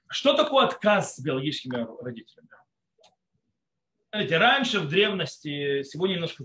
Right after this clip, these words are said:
по-другому, когда биологические родители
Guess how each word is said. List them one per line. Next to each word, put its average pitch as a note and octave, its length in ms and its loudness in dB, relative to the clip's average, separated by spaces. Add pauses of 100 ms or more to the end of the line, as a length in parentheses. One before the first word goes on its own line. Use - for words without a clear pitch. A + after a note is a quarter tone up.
по-другому, D3+ 600 -4
когда D3+ 280 -2
биологические D#3+ 540 -4
родители C#3+ 1120 -6